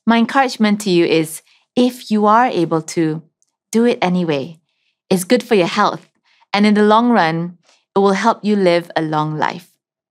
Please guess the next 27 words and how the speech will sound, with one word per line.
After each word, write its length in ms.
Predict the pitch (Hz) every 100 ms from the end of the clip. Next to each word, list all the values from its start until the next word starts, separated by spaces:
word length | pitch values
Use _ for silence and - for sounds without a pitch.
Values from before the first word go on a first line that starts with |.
| _ _ _ _ _ _ _ _ _ _ _
So 220 | - 285
we 200 | 277 285
are 100 | 277
created 680 | 269 - 262 247 269 294 233
for 180 | - 240
community, 800 | 240 220 202 202 208 202 165 165 - -
but 160 | 214 220
secondly, 840 | - 302 302 285 220 208 208 208 - _
we 180 | 202 240
were 160 | 262 254
created 800 | 254 - 196 202 226 208 160 - _ _
to 120 | - 202
create 800 | - - 202 196 190 - - - _ _
community. 720 | - 175 156 151 143 143 - _ _ _ _ _ _ _ _ - - -
As 180 | 240 233
we 80 |
continue 500 | 262 277 254 294 277
in 180 | 254 220
our 140 | 202 196
passage, 560 | 262 254 233 185 175 - - - -
it 120 | 226
says 280 | 247 220 214
in 160 | 208
verses 520 | 202 226 226 240 -
four 240 | - 240 240
to 160 | 240
five 540 | 185 208 196 170 160